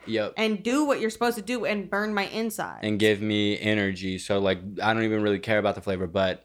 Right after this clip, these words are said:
Speaker 2: Give me heart palpitations
Speaker 1: Red Bull,
Speaker 2: now.
Speaker 1: Red Bull. I have a genius idea for you.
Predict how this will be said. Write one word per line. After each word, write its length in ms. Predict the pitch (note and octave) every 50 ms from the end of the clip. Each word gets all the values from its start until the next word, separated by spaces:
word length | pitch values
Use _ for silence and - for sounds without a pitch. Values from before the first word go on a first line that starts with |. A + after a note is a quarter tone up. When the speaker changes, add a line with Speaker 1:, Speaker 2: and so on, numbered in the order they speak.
| - -
Speaker 2:
Give 140 | G3 A#3+ B3
me 80 | C4+
heart 220 | C4+ A#3 B3 A#3 A3
palpitations 480 | A3+ G#3 G3 - - G3+ - A2 G#2 G#2
Speaker 1:
Red 240 | A2 B2+ C3 C3 B2
Bull, 100 | A#2 A#2
Speaker 2:
now. 140 | G#2+ G2 F#2+ - -
Speaker 1:
Red 340 | - A2+ A2+ B2 B2 A#2 G#2+
Bull. 180 | G#2 G#2 G2 F#2+
I 120 | F#2+ G2+
have 680 | G2+ G2 - B2 B2+ A#2+ A#2+ A#2+ A#2+ A#2 A2 F#2+ - _ _ _ _ _ _ -
a 80 | G#2+
genius 580 | G#2+ G2 - G#2 A2+ A#2 A2+ A#2 A#2 A2+ G#2+ -
idea 360 | A2 G#2+ G#2 G2 G#2 G#2 G#2
for 160 | G2 - - F#2+
you. 240 | F2+ F2+ E2 E2+